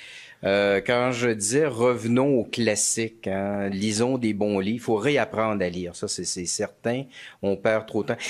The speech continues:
Et, et là-dessus, euh, malheureusement, Internet est un piège, parce que quand on est sur Internet, on pense qu'on lit. Euh, je suis pas sûr qu'on lit vraiment.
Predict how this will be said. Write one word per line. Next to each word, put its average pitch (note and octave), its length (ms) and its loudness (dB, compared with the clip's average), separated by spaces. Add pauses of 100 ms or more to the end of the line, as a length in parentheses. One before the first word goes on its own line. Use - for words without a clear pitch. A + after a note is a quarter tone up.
(120)
Et, C#3 320 4
et - 20 4
là-dessus, E3 640 0
euh, A#2 220 2 (420)
malheureusement, B2+ 640 0
Internet C#3+ 540 0
est B2 160 -2
un G#2+ 140 2
piège, A2 560 0
parce G#2 200 -2
que A2+ 80 -2
quand D3+ 260 -2
on C3+ 140 0
est D3+ 60 0
sur C3+ 240 0
Internet, A#2 580 0
on G#2+ 160 0
pense C3+ 600 -2
qu'on G2+ 320 -2
lit. A2 380 -4 (800)
Euh, A#2 160 2
je - 80 -4
suis - 80 -10
pas C3+ 140 0
sûr D#3+ 260 0
qu'on A2 160 0
lit G2 160 -2
vraiment. F2+ 380 -2